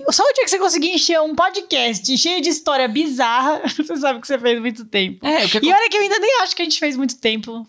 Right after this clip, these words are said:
Speaker 1: Sete anos ainda é bem razoável, deve um
Speaker 2: Não, e outra, tipo assim, é que a gente tá exposto a uma quantidade muito grande de pessoas.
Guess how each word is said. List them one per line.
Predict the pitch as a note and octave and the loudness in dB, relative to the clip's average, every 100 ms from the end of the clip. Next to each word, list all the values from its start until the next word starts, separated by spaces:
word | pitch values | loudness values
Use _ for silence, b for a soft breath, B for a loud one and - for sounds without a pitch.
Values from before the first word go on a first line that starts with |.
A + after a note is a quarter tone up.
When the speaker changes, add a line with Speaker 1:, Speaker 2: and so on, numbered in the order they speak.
| _ | _
Speaker 1:
Sete | - C#4 - | 0 0 2
anos | D4 D#4 | 0 2
ainda | D#4 D4+ | 2 2
é | D4+ | 2
bem | E4+ | 2
razoável, | F#4 C#4 B3 B3 A3 | 2 2 0 0 -2
deve | A3+ | 0
um | C#4 | 2
Speaker 2:
Não, | D4+ D#4 B3+ | 4 2 2
e | E3 | 2
outra, | G3 A3+ - C#3 | 2 0 -2 -4
tipo | C#3+ E3+ | -2 0
assim, | E3 D#3 | 0 0
é | C#3+ | 0
que | D#3+ | -2
a | |
gente | D#3+ G3+ - | -2 -2 0
tá | G3+ | 0
exposto | F3+ - F3+ G#3+ A3 | 0 0 2 4 2
a | |
uma | F3 | -2
quantidade | E3+ F3+ F3 E3 F3 E3+ | -2 -2 -2 -2 -2 -4
muito | F3 A#3 C4+ | -4 -2 -2
grande | G3+ E3 G3 D#3+ | -2 0 -2 -4
de | D3 | -6
pessoas. | C3 - B2+ A2 - | -4 -2 -4 -4 -8